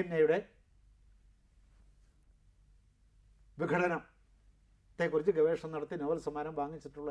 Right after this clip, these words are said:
ആളാണ്. അത് പഠിക്കുമ്പോൾ അതിനകത്ത് പഠിക്കുന്നയാളിനോ അല്ലെങ്കിൽ അത് പഠിപ്പിക്കുന്നയാളിനോ അത് വ്യാഖ്യാനിക്കുന്നയാളിനോ പ്രത്യേകാലൊന്നും കൂട്ടിച്ചേർക്കാനില്ല. എന്ത് കൂട്ടിച്ചേർക്കും?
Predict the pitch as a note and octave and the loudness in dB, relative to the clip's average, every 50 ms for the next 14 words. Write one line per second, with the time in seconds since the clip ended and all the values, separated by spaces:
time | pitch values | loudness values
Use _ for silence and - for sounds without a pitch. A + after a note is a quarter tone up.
0 | C3+ C#3 D3 D3+ D3 E3+ - _ _ _ _ _ _ _ _ _ _ - - _ | -8 -6 -6 -6 -8 -8 -10 _ _ _ _ _ _ _ _ _ _ -20 -20 _
1 | - - _ _ _ _ _ _ _ _ _ _ - - _ - - - - C#3 | -20 -20 _ _ _ _ _ _ _ _ _ _ -20 -20 _ -20 -20 -14 -10 -4
2 | C#3 D3+ D#3+ D#3 D3+ D3+ D#3 D#3+ D#3 E3 D#3+ D#3+ D#3 D#3 D#3+ E3 D#3+ D#3+ D3+ D3+ | 0 2 2 2 2 -2 -4 -2 2 2 4 4 2 0 0 0 0 0 0 2
3 | C#3 D#3 D3 D#3+ E3 E3 D#3+ D#3+ D#3+ D#3+ E3 E3 E3 D3+ - - - - - D#3 | 2 2 0 0 -2 -2 -2 -2 0 0 0 0 0 -2 -4 -10 -20 -8 -4 -2
4 | D3+ D#3 D3+ D#3+ D#3+ D#3 D3+ D3+ D3 D3+ C#3+ E3 D#3 D3 D#3+ D#3 D#3 D#3 D#3 D3+ | -2 0 0 2 2 4 4 4 2 0 -2 -4 -6 -6 -6 -4 -2 0 0 2
5 | D#3 D#3 D#3+ E3 D#3+ D3+ D3+ D3+ D3 C#3+ C3+ D3 D#3+ D#3 D3 C#3+ D#3 D3 D#3 D3 | 0 0 0 -2 -2 0 2 2 2 2 -2 -4 -6 -6 -6 -8 -8 -8 -6 -6
6 | D3 C#3+ D3 D3+ E3 E3+ E3 - - - - D3+ C#3 - D#3 D#3 D#3 D3 D#3 D#3 | -6 -6 -6 -8 -10 -12 -12 -14 -20 -10 -6 -6 -2 2 4 6 6 6 4 4
7 | D#3 D3 D#3 D3+ D3 D3 C#3+ C#3+ D#3 D3+ D3 D3+ D3 C#3 C3 B2 - - - - | 2 0 0 0 0 0 0 0 0 -2 -2 -4 -6 -8 -10 -16 -20 -20 -20 -20
8 | _ _ _ _ _ - C#3 C#3+ D3 D3 C#3 C3 C#3+ C#3 - - | _ _ _ _ _ -2 2 2 2 4 2 -2 -6 -6 -8 -12